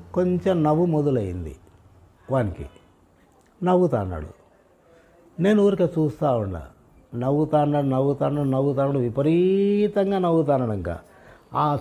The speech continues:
చుట్టుపక్కల గుళ్ళో ఉండేటోళ్ళంతా వచ్చి కూర్చుంటాండ్రు, "ఏం ఆయప్ప అట్లా అంతగా నవ్వుతాన్నాడు?" అని.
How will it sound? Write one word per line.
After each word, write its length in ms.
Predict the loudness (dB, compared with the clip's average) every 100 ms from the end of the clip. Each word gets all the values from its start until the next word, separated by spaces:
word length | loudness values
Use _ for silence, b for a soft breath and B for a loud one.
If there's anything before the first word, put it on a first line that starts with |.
| -2
చుట్టుపక్కల 540 | -2 2 2 4 4
గుళ్ళో 380 | 4 4 4 4
ఉండేటోళ్ళంతా 920 | 4 2 2 2 2 0 0 -2 0
వచ్చి 200 | -2 -2
కూర్చుంటాండ్రు, 640 | -4 -4 -4 -4 -2 -2 -2
"ఏం 200 | -2 -2
ఆయప్ప 280 | -2 -4 -6
అట్లా 220 | -4 -4
అంతగా 280 | 0 0 2
నవ్వుతాన్నాడు?" 640 | 0 -2 -2 -2 -2 -4
అని. 260 | -6 -8